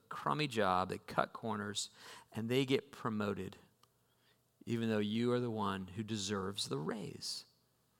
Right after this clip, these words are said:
Maybe you've lived your life in a way that you have been sexually pure. You have honored the Lord, and maybe even, maybe you ended a relationship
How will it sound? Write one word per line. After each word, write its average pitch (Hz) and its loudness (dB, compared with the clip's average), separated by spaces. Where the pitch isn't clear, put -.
Maybe 139 4
you've 135 0
lived 135 4
your 131 4
life 127 8
in 123 -2
a 117 2
way 120 8
that 110 2
you 110 4
have 101 -2
been 117 2
sexually 123 0
pure. 110 -4
You 120 0
have 107 2
honored 123 6
the 117 -2
Lord, 120 2
and 117 0
maybe 208 4
even, 101 2
maybe 160 2
you 151 2
ended 113 0
a 104 0
relationship 98 -4